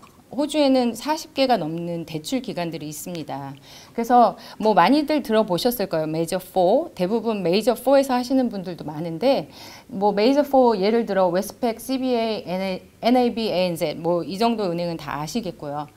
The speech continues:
그다음에 또 저희가 말하는 이제 다음 등급은 First Tier Lenders. 어, 뭐 쉽게 말하면 저가 은행인 거예요. 그래서 뭐 예를 들어 아이엔지, 에이엠피, 맥쿼리,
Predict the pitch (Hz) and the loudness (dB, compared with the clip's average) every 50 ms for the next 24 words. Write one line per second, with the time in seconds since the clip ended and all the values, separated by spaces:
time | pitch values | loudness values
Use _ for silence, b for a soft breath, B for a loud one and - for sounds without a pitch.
0 | B B B B B B B - 208 226 226 226 226 220 220 - 220 214 214 202 | B B B B B B B -2 2 2 2 2 2 -2 -2 -2 -2 -2 0 0
1 | 185 180 185 180 202 190 180 170 165 151 160 180 170 175 170 165 156 - - - | 0 0 2 2 2 2 2 2 0 0 0 0 -2 -2 -4 -6 -8 -8 -8 -8
2 | 165 156 - - 170 185 208 196 196 185 175 160 147 165 165 185 269 302 311 311 | -10 -8 -4 0 0 2 2 0 -2 -4 -4 -4 -4 -4 -2 0 0 0 0 0
3 | 311 311 311 311 320 320 - - - 196 185 160 151 147 143 143 143 139 135 135 | 2 2 2 2 2 0 -6 -2 0 2 2 2 2 0 -2 -2 -4 -4 -8 -10
4 | - - - _ _ _ _ _ _ _ _ _ _ - - 165 175 175 170 170 | -12 -16 -18 _ _ _ _ _ _ _ _ _ _ -8 -2 0 2 2 2 2
5 | 165 170 160 165 165 165 160 147 - - _ _ _ - - - - - 349 359 | -2 -4 -4 -2 -2 -2 -2 -4 -8 -12 _ _ _ -10 -8 -8 -4 -2 0 0
6 | 277 190 165 165 170 170 175 175 165 - 160 160 160 - 277 302 269 220 196 175 | 2 2 2 0 0 -2 -4 -6 -6 -4 -6 -6 -2 2 4 4 4 4 2 -2
7 | 160 151 151 143 - 143 143 143 147 170 180 156 135 - B B B B B B | -4 -4 -4 -6 -6 -6 -8 -6 -4 -4 -4 -6 -8 -12 B B B B B B
8 | B B - 220 220 220 277 269 254 190 - - B B B B 196 208 202 185 | B B -4 -2 2 6 6 6 6 6 4 0 B B B B 0 2 2 2
9 | 190 202 233 277 302 302 262 226 196 180 185 220 285 285 - - - 175 202 220 | 4 6 6 6 6 4 2 2 4 4 6 6 6 4 0 -2 -2 0 0 2
10 | 233 233 233 220 240 247 247 - - 180 180 190 190 185 190 190 - - 269 294 | 2 0 0 -2 -2 -2 -2 0 0 -2 -2 -2 -2 -4 -6 -6 -4 -2 -2 0
11 | 311 302 277 202 175 170 - - 190 190 202 247 285 311 320 302 302 | 0 0 0 0 0 -2 -2 -2 -2 0 2 2 0 0 -2 -4 -8